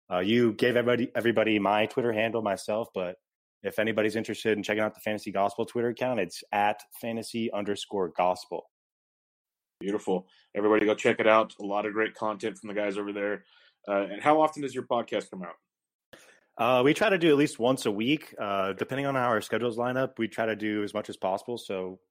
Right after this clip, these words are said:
Speaker 1: sometimes we can squeeze in twice. Sometimes it's too busy to do it once. So, uh, we had about forty-five or so episodes last season. That was our first year podcasting, and, uh, we had a lot more success than we anticipated. So,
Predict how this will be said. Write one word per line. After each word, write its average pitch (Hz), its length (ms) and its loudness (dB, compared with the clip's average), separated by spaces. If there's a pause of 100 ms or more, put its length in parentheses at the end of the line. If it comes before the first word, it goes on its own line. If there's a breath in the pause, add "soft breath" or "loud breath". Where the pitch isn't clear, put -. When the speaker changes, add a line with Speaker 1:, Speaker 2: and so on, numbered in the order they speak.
(340)
Speaker 1:
sometimes 104 340 0
we 104 100 -4
can 104 120 -4
squeeze 107 300 -2
in 104 120 -2
twice. 101 400 0
Sometimes 98 440 -4
it's - 280 -12
too 110 120 -2
busy 101 240 0
to 98 60 -4
do 98 140 -2
it 92 40 -2
once. 98 340 -2
So, 92 240 0 (640)
uh, 98 260 4
we 120 100 4
had 151 120 6
about 123 340 4
forty-five 120 840 2
or 123 80 -2
so 139 580 -2
episodes 131 460 -4
last 113 320 -2
season. 127 300 -6
That 107 100 -2
was 104 100 -6
our 104 100 -6
first 107 320 -10
year 107 280 -6 (500)
podcasting, 117 680 -2
and, 101 240 -2
uh, 95 160 0
we 107 80 0
had 110 120 2
a 107 40 4
lot 107 140 2
more 107 100 -4
success - 460 -4
than 107 120 -8
we 107 80 -4
anticipated. 107 520 -4
So, 92 340 -6